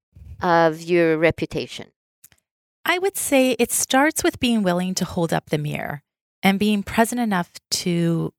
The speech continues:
Speaker 2: pay attention to your impact on others. Next, being open to the feedback,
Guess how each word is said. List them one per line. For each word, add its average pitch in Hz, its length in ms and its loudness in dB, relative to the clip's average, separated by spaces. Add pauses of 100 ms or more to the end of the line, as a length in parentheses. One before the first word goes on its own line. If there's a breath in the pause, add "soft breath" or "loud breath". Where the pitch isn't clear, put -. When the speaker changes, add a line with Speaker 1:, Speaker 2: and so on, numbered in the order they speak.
(220)
Speaker 2:
pay - 260 2
attention 196 680 -2
to - 140 -8
your 151 160 -2
impact 143 640 -6
on 139 160 -4
others. - 540 -6 (640)
Next, 233 480 0
being 240 260 0
open 175 300 0
to 185 100 -6
the 165 80 -2
feedback, - 680 -6